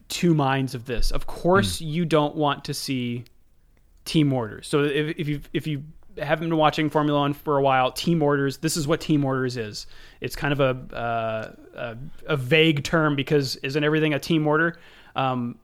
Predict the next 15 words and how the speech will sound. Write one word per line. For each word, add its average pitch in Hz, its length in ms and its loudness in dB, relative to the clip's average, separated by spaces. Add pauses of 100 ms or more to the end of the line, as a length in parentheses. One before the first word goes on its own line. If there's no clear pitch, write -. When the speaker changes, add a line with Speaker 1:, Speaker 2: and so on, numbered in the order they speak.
(160)
Speaker 1:
but 151 480 -4 (640)
team 170 220 4
orders 160 280 4
basically 147 440 2
means 131 500 -2 (400)
shuffling 147 580 0
around, 117 640 -4 (640)
uh, 104 600 -6 (140)
to, 139 160 -4 (220)
to 131 140 -6
benefit 120 640 -8 (180)
the 127 120 -12
team 123 320 -4
instead 107 340 -10
of, 98 160 -14